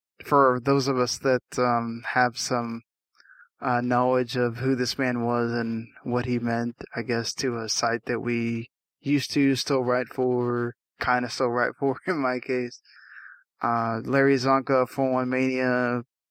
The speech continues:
uh, passed away. Um, we were told about it early in the morning on, uh, Monday. Uh, he did have to have his, uh, leg amputated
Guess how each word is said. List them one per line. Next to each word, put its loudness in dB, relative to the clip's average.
uh, -6
passed 0
away. 2
Um, -10
we 2
were 2
told 0
about 4
it 2
early 2
in 0
the -2
morning -2
on, -4
uh, -2
Monday. 2
Uh, -2
he 2
did 4
have 4
to 0
have 2
his, 0
uh, 2
leg 4
amputated 0